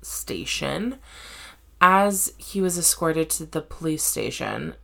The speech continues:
Dennis was asked whether the remains in his flat belonged to one person or two. Staring out the window of the police car, he replied, "Fifteen or sixteen since nineteen seventy-eight."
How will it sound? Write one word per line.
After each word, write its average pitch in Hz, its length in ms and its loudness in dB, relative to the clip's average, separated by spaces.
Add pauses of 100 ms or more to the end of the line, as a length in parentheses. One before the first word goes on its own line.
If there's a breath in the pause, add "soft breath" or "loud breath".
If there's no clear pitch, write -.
(100)
Dennis 165 420 0
was 175 220 -4
asked 143 320 2
whether 147 240 0
the 147 120 0
remains 143 440 -2
in 147 80 -6
his 143 160 -4
flat 143 340 2
belonged 147 340 -2
to 151 100 -10
one 147 440 -4 (140)
person 151 340 -6
or 139 140 -6
two. 110 360 -6 (520 loud breath)
Staring 170 380 2
out 175 120 0
the 175 80 0
window 156 320 4
of 151 80 0
the 156 80 0
police 151 340 0
car, 147 280 0
he 151 100 -2
replied, 143 480 2
"Fifteen 151 400 -6
or 143 80 -6
sixteen 139 560 -6
since 139 320 -6
nineteen - 400 -10
seventy-eight." - 640 -8